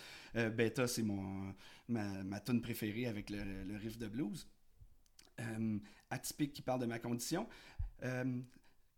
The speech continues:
Quoi que tu fasses, celle-là, c'était un peu notre Take On Me, euh, version Real Big Fish.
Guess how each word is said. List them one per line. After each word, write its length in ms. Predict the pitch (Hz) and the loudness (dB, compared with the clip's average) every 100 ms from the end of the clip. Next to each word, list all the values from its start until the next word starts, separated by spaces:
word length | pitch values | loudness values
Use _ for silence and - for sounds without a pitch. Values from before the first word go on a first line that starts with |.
| - | 0
Quoi 120 | 202 | 2
que 100 | 220 - | 2 0
tu 40 | |
fasses, 460 | - 156 - - - | 2 2 2 -4 -6
celle-là, 360 | - 135 131 170 | -4 -2 0 0
c'était 240 | 147 147 | 0 0
un 100 | 135 | 0
peu 140 | - | 2
notre 200 | 151 127 - | 2 0 -2
Take 260 | 131 123 | -4 -2
On 100 | 120 | 0
Me, 320 | 117 113 123 117 | 0 0 0 0
euh, 140 | 110 | -2
version 380 | 110 - 123 117 | -6 -6 -4 -2
Real 160 | 113 113 | -2 -2
Big 160 | 107 | -2
Fish. 380 | - - 98 - | -2 -2 -4 -2